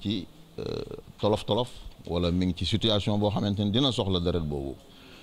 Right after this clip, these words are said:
Euh, di sant direction bi itam, direction générale des Ciments du Sahel, ci lum ñu yombal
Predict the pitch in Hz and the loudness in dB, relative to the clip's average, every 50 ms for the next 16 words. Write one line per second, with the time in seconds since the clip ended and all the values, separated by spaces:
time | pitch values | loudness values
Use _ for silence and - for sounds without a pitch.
0 | - - - - - - - - - 78 92 92 92 90 92 92 92 90 90 90 | -20 -20 -20 -20 -20 -20 -16 -6 -2 2 4 4 6 6 6 6 6 6 6 6
1 | 90 90 90 87 87 90 92 110 110 104 98 - - 107 104 - 104 98 101 101 | 6 6 6 4 4 4 4 4 4 4 4 4 2 2 2 2 2 4 2 2
2 | 95 - 104 98 95 92 92 - 98 95 110 120 120 110 98 90 85 92 92 - | 2 0 0 2 2 2 2 2 2 0 0 0 -2 -4 -2 0 0 0 0 2
3 | - 95 87 87 92 90 87 87 85 85 85 87 80 87 87 85 85 85 82 78 | 2 2 2 2 2 4 4 4 2 2 2 0 0 0 0 0 0 0 0 0
4 | - 82 80 90 101 113 120 113 - - - - 127 131 131 127 123 - - 104 | 0 0 0 0 0 -2 -4 -6 -12 -12 -2 0 2 4 4 4 2 2 2 4
5 | 107 117 123 127 127 127 123 123 120 120 120 113 113 107 104 101 98 101 117 - | 4 6 6 6 6 6 6 6 6 6 6 6 4 4 4 4 4 2 0 -2
6 | - | -6